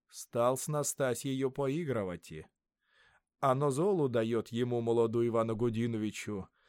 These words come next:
по его было талану добра молодца. А и молода Ивана Годиновича первая высылка из Киева бежит, ровно сто человек. Прибежали к тому белу шатру,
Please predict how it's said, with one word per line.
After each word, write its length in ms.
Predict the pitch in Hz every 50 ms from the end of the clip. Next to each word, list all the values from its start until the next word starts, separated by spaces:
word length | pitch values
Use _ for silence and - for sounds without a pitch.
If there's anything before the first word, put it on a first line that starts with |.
| _ _ _
по 100 | - 139
его 300 | 135 131 131 127 135 135
было 280 | 123 127 127 123 123 117
талану 500 | - 131 123 123 139 143 147 139 135 131
добра 420 | 117 123 120 117 117 120 120 117
молодца. 760 | 113 113 110 113 113 110 - - - - 120 110 104 98 - - _ _ _ _ _ _ _ _
А 140 | - - 131
и 80 | 135 139
молода 480 | 135 135 131 131 131 123 127 127 123
Ивана 340 | 123 120 120 123 123 120 117
Годиновича 840 | 110 117 117 113 107 117 131 139 143 139 135 120 - - - 127 117
первая 540 | - - 117 117 123 139 143 147 143 135 127
высылка 480 | 120 135 143 - - 135 123 117 - 127
из 240 | 120 117 - - -
Киева 340 | - 143 156 151 139 143
бежит, 540 | 131 120 131 127 117 123 123 110 - - - _ _
ровно 640 | - 110 113 110 117 147 196 214 180 170 170 160 143
сто 300 | - - - - 131 123
человек. 640 | - - - 120 120 117 104 107 110 98 - - - _ _ _ _ _ _ _ - - - _ _ _ _ _ _ _ _ _ _ _ _ _ -
Прибежали 560 | - 107 123 127 143 139 139 175 180 175 170
к 120 | - 170 151
тому 260 | 151 156 151 156 156
белу 280 | 131 139 147 147 143 131
шатру, 600 | - - 139 131 - 127 127 147 147 - -